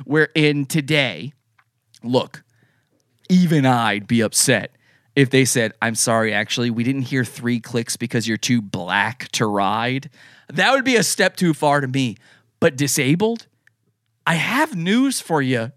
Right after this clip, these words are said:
Jana. There are lots of disabled people who cannot ride these rides. Let's say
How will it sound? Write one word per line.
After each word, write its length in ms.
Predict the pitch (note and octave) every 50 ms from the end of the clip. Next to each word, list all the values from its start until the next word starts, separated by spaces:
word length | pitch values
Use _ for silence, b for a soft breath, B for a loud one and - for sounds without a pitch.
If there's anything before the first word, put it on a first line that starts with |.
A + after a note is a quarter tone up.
| -
Jana. 600 | - - D3 C#3+ C#3 B2+ B2 A#2+ A#2+ A#2 B2 C3+ b b b b b b b b _ A#2+
There 280 | A#2+ D#3 F3+ G#3+ A#3+ F#3
are 200 | G#3 A3 G#3+ F#3+
lots 480 | E3 D3 D#3 F3 A3 C#4 C4 - -
of 160 | C#4 B3+ G3+
disabled 680 | E3+ A3+ A#3 - - G#3+ A3+ C#4 D4 C#4+ B3 G3 E3 -
people 480 | F#3+ F3 D#3 C#3+ - D#3+ D#3+ E3 E3 b b b b b b
who 160 | - A3 A3+
cannot 600 | - - - - B3+ B3+ C4 C4+ C4+ C4+ C4 -
ride 360 | F#3+ G3 A3 A#3 B3+ B3+ G#3+ G3
these 280 | A#3 A#3 G#3 E3+ F3+
rides. 500 | G3 A3+ B3+ C#4 C4 G#3 - - - - B B B B B B
Let's 480 | - C3+ C#3 D3+ F#3+ C#4 D#4 - - -
say 560 | - - - B3 B3+ A#3 E3+ C#3+ D3+ F3